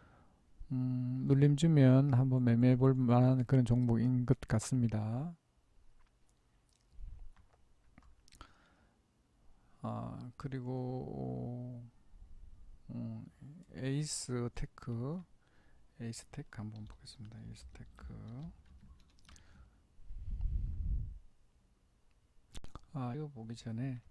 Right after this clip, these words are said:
제 카페 들어가서 먼저 한번 보고, 자, 오늘 오전 매매는 에이스테크하고 다산네트웍스를 했습니다.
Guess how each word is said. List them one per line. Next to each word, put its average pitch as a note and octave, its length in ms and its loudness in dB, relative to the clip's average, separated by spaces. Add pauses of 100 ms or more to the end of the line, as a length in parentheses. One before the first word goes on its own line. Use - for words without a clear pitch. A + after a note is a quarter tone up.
(520)
제 - 220 -14
카페 - 360 -10
들어가서 A#2+ 400 -10
먼저 A2 240 -10
한번 A2+ 260 -10
보고, B2 680 -8 (1080)
자, B2 400 6
오늘 E3 560 10
오전 C#3+ 400 10
매매는 B2+ 640 10
에이스테크하고 B2 800 10
다산네트웍스를 A#2+ 1400 6
했습니다. A2+ 880 2